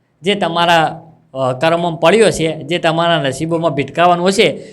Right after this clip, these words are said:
એ તમને ભીટકાશે, બરોબર? પણ મેં એક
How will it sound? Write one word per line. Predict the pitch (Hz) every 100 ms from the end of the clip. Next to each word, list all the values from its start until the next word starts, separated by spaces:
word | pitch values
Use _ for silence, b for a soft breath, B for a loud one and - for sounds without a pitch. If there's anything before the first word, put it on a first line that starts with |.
| B -
એ |
તમને | 214 185 214
ભીટકાશે, | 226 240 262 220 123 104 - _ _ _
બરોબર? | 175 226 233 B B B
પણ | - 247
મેં | 202 285 311 330 302 302
એક | 262 -